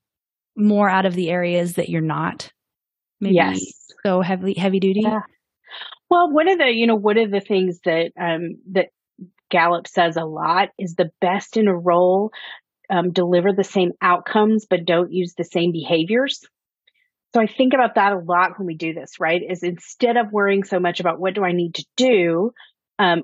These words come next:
Speaker 2: or who do I need to model myself after? Oh, that person got the outcomes I wanted, so I'll just go do what they did, right? Instead of doing that, go, "Okay, what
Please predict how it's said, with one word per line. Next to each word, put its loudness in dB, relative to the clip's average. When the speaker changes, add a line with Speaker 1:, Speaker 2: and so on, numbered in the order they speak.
Speaker 2:
or 2
who 0
do 2
I 2
need 2
to 2
model 2
myself -2
after? -4
Oh, 0
that 0
person -2
got 0
the 2
outcomes -2
I 0
wanted, -6
so -10
I'll -2
just -12
go -2
do -2
what -6
they 2
did, -8
right? 2
Instead -2
of -2
doing 2
that, 2
go, 2
"Okay, -4
what 0